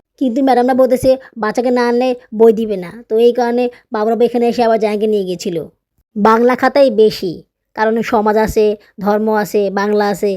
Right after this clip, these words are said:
তো এই কারণে বাংলা খাতার পরিমাণটা এবারে বেশি দিয়েছে। গতবারেও খাতা দিয়েছিল বিশটা। আসলে বিশটা খাতা ওদের লাগে না, শুধু তো কেন যে এত খাতা দেয়, ওরা আবার হোমওয়ার্কও দেয় না, তো হোমওয়ার্ক না দিলে এত খাতা তো রয়ে যায়। দেখা যায় যে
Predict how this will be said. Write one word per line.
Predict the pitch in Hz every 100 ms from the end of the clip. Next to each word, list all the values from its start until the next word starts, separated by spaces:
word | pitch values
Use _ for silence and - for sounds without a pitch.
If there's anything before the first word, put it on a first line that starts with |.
| 208 _ _ -
তো | 214
এই | 214 214
কারণে | 220 214 208
বাংলা | 196 202
খাতার | 214 220
পরিমাণটা | 214 208 214
এবারে | 208 196 202 185
বেশি | 175 202
দিয়েছে। | 175 165 175 - _ _ 226
গতবারেও | 233 262 285 285 294
খাতা | 285 262 262
দিয়েছিল | 262 262
বিশটা। | 233 220 - 185 - _ _ _
আসলে | 247 302 302
বিশটা | 254 302
খাতা | 285 285
ওদের | 269
লাগে | 233 220 220
না, | 190 180
শুধু | 240 254
তো | 269
কেন | 247 254
যে |
এত | 247
খাতা | 254 247
দেয়, | 233 190 - _ -
ওরা | 269
আবার | 277 285
হোমওয়ার্কও | 247 269 277
দেয় | 226 196
না, | 180 208
তো | 233
হোমওয়ার্ক | 247 262
না | 262 254
দিলে | 262 269 262 -
এত | 226 254
খাতা | 262 269
তো |
রয়ে | 240 240 214
যায়। | 180 143 _ _ 196
দেখা | 214 233
যায় | 269 277
যে | 294